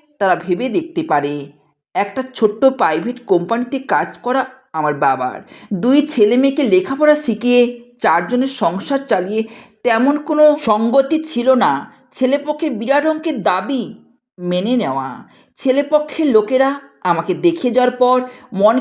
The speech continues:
খারাপ করে বাবা বলতেন, "আজ যদি আমার দেওয়ার মতো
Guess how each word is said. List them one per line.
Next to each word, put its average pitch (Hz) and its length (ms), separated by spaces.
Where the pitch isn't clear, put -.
খারাপ 285 220
করে 277 180
বাবা 180 220
বলতেন, 190 580
"আজ 160 300
যদি 202 380
আমার 165 360
দেওয়ার 151 280
মতো 220 340